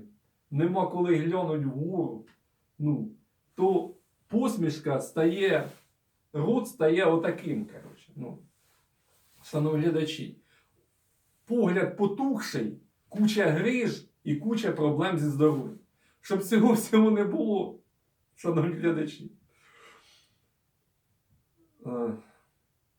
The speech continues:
от я, наприклад, е, от я, наприклад, е, я працюю, коли мені хочеться. Ну, працюю, коли хочеться. Коли не хочеться, я не працюю.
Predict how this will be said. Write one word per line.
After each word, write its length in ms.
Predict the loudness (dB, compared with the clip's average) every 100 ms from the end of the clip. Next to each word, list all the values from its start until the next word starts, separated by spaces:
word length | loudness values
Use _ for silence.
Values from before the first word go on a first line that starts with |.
| -6
от 140 | -2
я, 140 | 4 4
наприклад, 580 | 4 0 0 2 4 4
е, 380 | 2 2 0 -4 -12 _ _ _
от 140 | -6 -2
я, 120 | 0
наприклад, 640 | 2 2 2 2 2 0
е, 560 | 0 4 4 4 -2 -6 -16 -20 _ _
я 220 | -4 0
працюю, 960 | 0 0 -2 0 0 4 4 4 2 -2 -10 _ _ _ _ _ _ _ _ _ -6
коли 480 | 4 4 6 4
мені 240 | 2 2 0
хочеться. 680 | -2 -2 -2 -4 -14 -18 -16
Ну, 300 | -12 -12 -16 _ _ _ _ _ _ _ _ _ _ -12
працюю, 420 | -6 -4 -2 -2
коли 200 | 2 2
хочеться. 520 | 0 -8 -12 -16 -14 -14 -8
Коли 220 | 2 4
не 160 | 4 2
хочеться, 500 | 0 -4 -4 -6 -6
я 120 | -4
не 100 | -4
працюю. 560 | -4 -6 -6 -8 -12